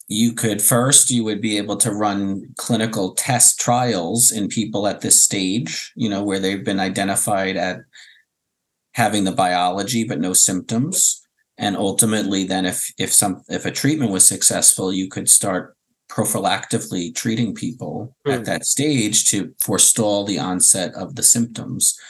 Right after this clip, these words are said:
Speaker 1: And, you know, that's, you were mentioning other diseases. I mean, that's what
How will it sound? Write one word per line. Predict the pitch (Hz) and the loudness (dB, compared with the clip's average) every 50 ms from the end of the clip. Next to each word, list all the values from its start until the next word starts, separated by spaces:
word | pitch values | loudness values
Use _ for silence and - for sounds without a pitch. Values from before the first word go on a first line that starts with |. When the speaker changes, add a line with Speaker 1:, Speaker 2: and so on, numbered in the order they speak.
| - - - - - - _ _ | -20 -20 -20 -20 -20 -20 _ _
Speaker 1:
And, | - - - - - - | -2 -2 -2 -2 -2 0
you | 139 143 | 0 2
know, | 123 | 2
that's, | 113 117 113 113 - - 117 | 2 2 2 4 2 4 4
you | 117 120 | 2 2
were | 113 110 107 | 2 0 -2
mentioning | 98 90 110 110 110 113 110 113 113 104 101 | -2 -2 -2 -2 0 0 -2 -2 -2 -2 0
other | 101 98 98 107 95 | -2 -2 -2 -2 -4
diseases. | 90 92 92 95 107 107 117 117 - 107 92 90 92 95 - | -2 -2 -2 0 2 2 4 4 4 2 2 0 2 2 2
I | - 95 | 2 2
mean, | 98 95 95 | 0 0 0
that's | 98 95 - - - | 0 2 2 0 0
what | - 101 92 | 0 -2 -2